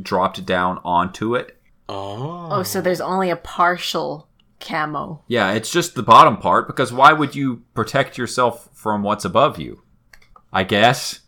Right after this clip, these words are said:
Speaker 1: I do like the idea of octo camouflage being a thing in The Legend of Zelda. So we're definitely saying that's what the, uh, city in the sky is.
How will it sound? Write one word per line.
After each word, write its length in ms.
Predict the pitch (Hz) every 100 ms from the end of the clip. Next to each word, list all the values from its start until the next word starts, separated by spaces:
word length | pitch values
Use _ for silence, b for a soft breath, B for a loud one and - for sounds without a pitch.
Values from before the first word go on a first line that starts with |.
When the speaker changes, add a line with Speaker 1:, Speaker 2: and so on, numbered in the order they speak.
| _ _ _
Speaker 1:
I 140 | 101 113
do 200 | 139 151
like 200 | 156 151
the 120 | 139
idea 280 | 127 135 120
of 80 | 110
octo 400 | 113 110 117 107
camouflage 880 | 110 107 104 - 98 90 87 85 -
being 500 | 95 92 90 87 -
a 100 | 85
thing 340 | 85 92 80 71 - _ _ -
in 400 | 87 87 82 80 - _ _
The 80 | 92
Legend 300 | 90 90 90
of 60 | 82
Zelda. 320 | 90 85 82
So 140 | -
we're 140 | 101 143
definitely 320 | 170 160 147
saying 240 | 139 135 110
that's 220 | 110 -
what 260 | 113 -
the, 240 | 104 101 95
uh, 120 | 90
city 300 | 90 98 98
in 80 | 90
the 60 | 85
sky 320 | - 87 95
is. 280 | 120 143